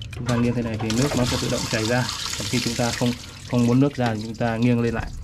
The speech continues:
Đấy, chúng ta vặn ngược lên thì cái mực nước trong kia nó sẽ, trong cái bể này này, đấy, nó sẽ bằng, chín bằng cái mực nước trong này, trong cái đường ống hiện tại đây.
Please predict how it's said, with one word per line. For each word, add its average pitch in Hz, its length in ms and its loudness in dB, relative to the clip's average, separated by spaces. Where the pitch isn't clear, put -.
Đấy, 107 120 -8
chúng 117 100 -4
ta 120 120 0
vặn 120 160 -2
ngược 120 240 0
lên 120 260 2
thì 104 320 -2
cái 120 140 -2
mực 117 180 2
nước 139 180 2
trong 113 120 -4
kia 120 120 -2
nó 113 100 -2
sẽ, 117 160 -2
trong 113 120 -4
cái 127 60 2
bể 107 160 2
này 110 160 -2
này, 98 100 -6
đấy, 104 280 -4
nó 117 140 -2
sẽ 120 140 -4
bằng, 104 200 -2
chín 151 240 0
bằng 117 220 -2
cái 113 140 -2
mực 107 180 -4
nước 131 160 2
trong 107 100 -2
này, 98 100 -2
trong 107 120 -6
cái 110 80 -2
đường 104 140 -2
ống 101 180 -2
hiện 120 160 -2
tại 107 160 -4
đây. 107 100 -4